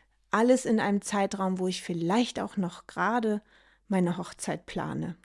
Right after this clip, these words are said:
oder, mm, Hausbau oder, oder, oder, dann ist das vorprogrammiert,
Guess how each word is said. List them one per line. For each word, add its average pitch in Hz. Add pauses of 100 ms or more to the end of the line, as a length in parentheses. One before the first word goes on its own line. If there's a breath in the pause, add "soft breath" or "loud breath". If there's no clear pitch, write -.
(100)
oder, 220 (140)
mm, 185
Hausbau 156 (320)
oder, 180
oder, 170
oder, - (600 loud breath)
dann 185
ist 254
das 269
vorprogrammiert, 202